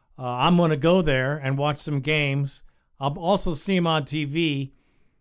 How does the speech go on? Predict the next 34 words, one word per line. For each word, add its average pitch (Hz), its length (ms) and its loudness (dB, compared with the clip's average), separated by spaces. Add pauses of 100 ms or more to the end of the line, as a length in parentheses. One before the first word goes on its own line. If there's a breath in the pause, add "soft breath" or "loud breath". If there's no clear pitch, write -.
(120)
A 151 40 -6
lot 208 120 2
of 208 100 -2
Raider 208 280 2
on 208 200 4
Raider 196 260 2
violence, 156 580 0
a 143 40 -4
lot 165 160 0
of 151 100 0
hatred 165 420 0
going 165 240 2
on, 165 120 2
on 170 60 0
the 170 140 0
internet, 151 480 -2 (400 soft breath)
a - 20 -8
lot 143 200 2
of 160 100 -2
brave 175 380 4
souls 170 540 4
behind 151 380 0
those 170 180 0
keyboards, 156 720 2
I 139 200 0
know. 139 380 -2 (640)
But 151 120 -10
once 233 280 0
the 254 120 4
dust 196 400 4
settles, 160 420 4
wherever 165 400 4
they 208 200 4
go, 151 500 2